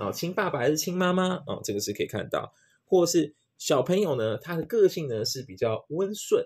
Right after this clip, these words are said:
还是会比较独立呢？啊，这个也是可以看得出来。但是呢，子女宫呢，有时候我们也可以看得到你的可能床上的表现，哦，性生活的能力，这个其实也是有机会分析的哦，哦，所以呢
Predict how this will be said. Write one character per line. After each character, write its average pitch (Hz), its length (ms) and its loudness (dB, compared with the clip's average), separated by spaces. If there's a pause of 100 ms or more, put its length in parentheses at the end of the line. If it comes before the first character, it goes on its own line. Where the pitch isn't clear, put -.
(140)
还 101 80 -6
是 117 160 -6
会 110 120 0
比 - 80 -6
较 110 100 -4
独 - 240 -6
立 196 160 -4
呢？ 113 160 -2 (140)
啊， - 180 -16
这 104 100 -4
个 - 60 -6
也 - 80 -10
是 95 140 -8
可 - 100 -8
以 - 20 -6
看 - 140 -10
得 - 80 -12
出 - 160 -8
来。 - 80 -10 (680)
但 294 240 2
是 151 220 -2
呢， 90 180 -4 (120)
子 113 160 -8
女 98 100 -4
宫 104 220 0
呢， 101 180 -4 (340)
有 107 220 6
时 120 160 -4
候 147 300 0
我 95 80 -4
们 95 120 -4
也 95 120 -2
可 - 160 -8
以 - 120 -4 (120)
看 160 320 -4
得 - 100 -4
到 - 320 -6 (460)
你 110 280 -6 (320)
的 95 380 -2
可 - 100 -12
能 92 160 -6
床 95 320 -8
上 131 220 -2
的 - 80 -6
表 - 180 -8
现， - 240 -10 (120)
哦， - 120 -14
性 107 320 -8
生 101 240 -6
活 - 220 -10
的 - 80 -6
能 71 220 -12
力， - 180 -16 (160)
这 - 100 -6
个 101 80 -6
其 95 160 -6
实 107 140 -10
也 92 140 -6
是 123 140 -6
有 - 60 -4
机 - 140 -6
会 107 60 2
分 113 180 -4
析 123 140 -10
的 110 80 2
哦， 110 100 -6 (120)
哦， - 140 -12 (300)
所 - 160 0
以 156 60 2
呢 139 180 -2